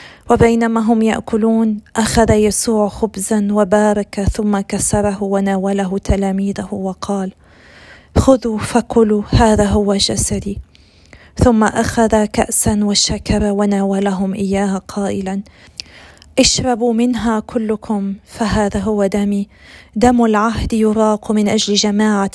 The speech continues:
الناس لغفران الخطايا. أقول لكم، لن أشرب بعد الآن من عصير الكرمة هذا،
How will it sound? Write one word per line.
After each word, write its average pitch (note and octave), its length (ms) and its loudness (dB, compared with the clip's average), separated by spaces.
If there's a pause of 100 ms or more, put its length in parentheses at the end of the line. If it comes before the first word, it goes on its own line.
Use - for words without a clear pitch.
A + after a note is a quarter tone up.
الناس G3+ 560 -2
لغفران G3 760 -4
الخطايا. G3 720 -6 (840)
أقول B3+ 460 4
لكم، A#3+ 460 2 (420)
لن A#3+ 260 2
أشرب A3+ 640 -2
بعد A3 280 0
الآن G#3+ 540 -2
من G#3+ 140 0
عصير G#3 540 -2
الكرمة G#3 720 0
هذا، G#3 480 0